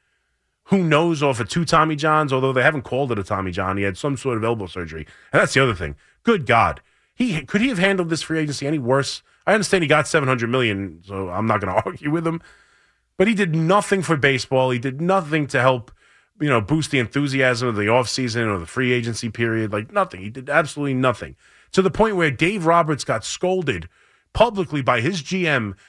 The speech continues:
for answering a direct, direct question about if they had a meeting with Ohtani, uh, and being honest and saying, "Yeah, we met with him. It went, went fine." That's it. "Yeah, we met with him. We thought it went great." But he'll do what he's, what he needs to do for him and his. That, that's, that was the answer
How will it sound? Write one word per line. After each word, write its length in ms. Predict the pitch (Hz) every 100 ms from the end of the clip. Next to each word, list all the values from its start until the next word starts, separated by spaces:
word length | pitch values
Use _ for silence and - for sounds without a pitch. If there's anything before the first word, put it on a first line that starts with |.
| _ _
for 160 | 160 160
answering 340 | 175 165 147
a 60 | 117
direct, 580 | 135 135 151 170 -
direct 320 | 143 143 190 -
question 460 | 180 160 - 117
about 220 | 113 123
if 100 | 135
they 120 | - 135
had 120 | 131
a 40 |
meeting 280 | 120 147 139
with 100 | 127
Ohtani, 500 | 120 127 123 110 101 - - _
uh, 240 | 131 120 117
and 180 | 120 113
being 200 | 135 120
honest 320 | 117 117 -
and 80 | 107
saying, 200 | 123 117
"Yeah, 120 | 117
we 100 | 113
met 160 | 110 98
with 120 | 87
him. 100 | 87
It 60 | 92
went, 260 | 98 87 -
went 220 | 107 101
fine." 180 | 90 78
That's 160 | 226 226
it. 160 | 226
"Yeah, 120 | 220 240
we 100 | 220
met 160 | 262
with 100 | 254
him. 160 | 240 220 - _
We 80 | 175
thought 160 | 190
it 40 | 190
went 160 | 185
great." 220 | 180 139 - _
But 100 | 123
he'll 120 | 151
do 120 | 151
what 100 | 147
he's, 160 | 139 135 127 - _ -
what 100 | 127
he 100 | 143
needs 200 | 135 -
to 80 |
do 120 | 135 123
for 140 | 123
him 140 | 131
and 80 | 120
his. 300 | 117 85 - - _ _ _ _ _
That, 200 | 139 127
that's, 260 | 156 190 -
that 280 | 175 165 185
was 140 | 185
the 120 | 185
answer 320 | 180 170 156